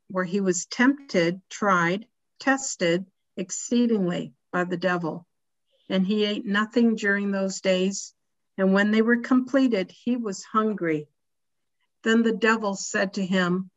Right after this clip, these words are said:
"If you are the Son of God, order this stone to be turned into a loaf of bread." And Jesus replied to him,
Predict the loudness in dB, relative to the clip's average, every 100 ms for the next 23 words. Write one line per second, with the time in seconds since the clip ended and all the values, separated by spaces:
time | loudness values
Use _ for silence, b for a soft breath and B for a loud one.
0 | _ _ _ -4 -4 -2 2 6 6 6
1 | 4 4 0 0 0 0 -2 0 2 2
2 | 0 -6 -12 _ _ -4 0 2 0 -2
3 | -4 -10 -2 0 4 2 2 -2 -2 -6
4 | -4 -2 0 0 -2 -2 -2 -2 0 2
5 | 2 2 -2 -8 0 0 0 -2 -10 _
6 | _ _ _ _ _ -4 2 4 4 4
7 | 4 2 -4 -4 -8 -4 2 2 0 -4
8 | -4 -2 -2 -4